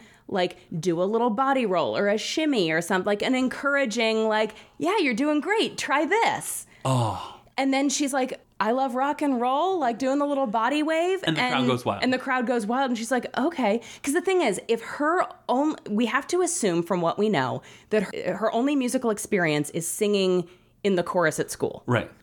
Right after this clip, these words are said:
Speaker 1: Where even if she's in the show choir where they do a little bit of a performance-y choreography type thing, it's not like this.
Speaker 2: Right.
Speaker 1: So
Speaker 2: Let's even give her, let, even if you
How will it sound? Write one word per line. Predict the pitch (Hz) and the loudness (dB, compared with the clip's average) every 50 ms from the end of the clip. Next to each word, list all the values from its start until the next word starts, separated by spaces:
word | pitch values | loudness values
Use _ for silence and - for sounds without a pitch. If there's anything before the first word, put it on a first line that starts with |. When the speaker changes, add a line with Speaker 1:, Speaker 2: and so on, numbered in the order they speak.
| _ - | _ -8
Speaker 1:
Where | - 214 202 226 262 240 240 240 247 247 - - | -6 -4 -2 0 0 2 2 0 0 -2 -6 -8
even | - 269 311 370 370 392 359 | -6 -4 -2 0 0 0 0
if | 339 285 | 0 -2
she's | - - 285 233 | 0 -2 0 0
in | 269 262 269 | 2 2 2
the | 240 214 | 0 0
show | - - - 262 269 - | -2 -2 -2 0 0 -2
choir | - - 233 202 180 175 175 175 170 170 175 175 | -2 -2 -2 0 2 2 2 2 2 2 2 0
where | 165 185 196 196 190 190 185 190 190 190 - | 0 0 0 0 2 2 2 2 2 0 -2
they | - 180 202 208 202 | -2 -2 0 0 0
do | 202 180 170 214 254 269 262 240 - - | 0 -2 -2 0 2 2 2 2 0 0
a | - 208 | 0 0
little | 196 202 208 208 220 208 | 0 2 2 2 2 2
bit | 185 214 208 | 2 2 2
of | 202 | 2
a | 190 190 | 2 0
performance-y | 185 - - - 180 - - 214 214 220 220 208 208 202 - 202 196 | -2 -4 -14 -16 -16 -10 -4 0 2 2 4 2 2 0 0 -2 -4
choreography | - - - 208 202 202 196 202 202 214 208 208 190 | -4 -2 0 2 2 4 2 2 0 0 -2 -2 -2
type | - 185 180 180 - | 0 0 -2 0 0
thing, | 196 180 180 - | 0 0 0 0
it's | 196 202 - | 0 -2 0
not | 294 339 349 - | 0 0 2 2
like | 220 202 165 - 165 | 0 0 0 0 0
this. | 190 180 - - - - - - - - - - - - | 0 0 -2 -2 -4 -6 -6 -6 -8 -12 -20 -20 -14 -4
Speaker 2:
Right. | - 156 135 - - 120 101 - | 0 0 0 0 0 -8 -14 -10
Speaker 1:
So | - - - - 320 277 277 277 277 277 269 254 262 - - - - - - - - | -6 -4 -2 0 2 2 4 4 4 4 2 0 -2 -6 -20 -20 -20 -20 -14 -6 -2
Speaker 2:
Let's | 165 175 - | -2 0 2
even | 233 240 254 254 208 | 2 2 2 2 2
give | 220 208 165 | 2 0 2
her, | 185 185 165 156 - - - - - - | 2 2 2 0 -2 -10 -20 -16 -6 0
let, | 180 202 208 | 2 2 2
even | 185 226 240 254 294 | 2 2 2 2 2
if | 302 277 - | 0 -2 0
you | 277 269 208 | 0 -2 -2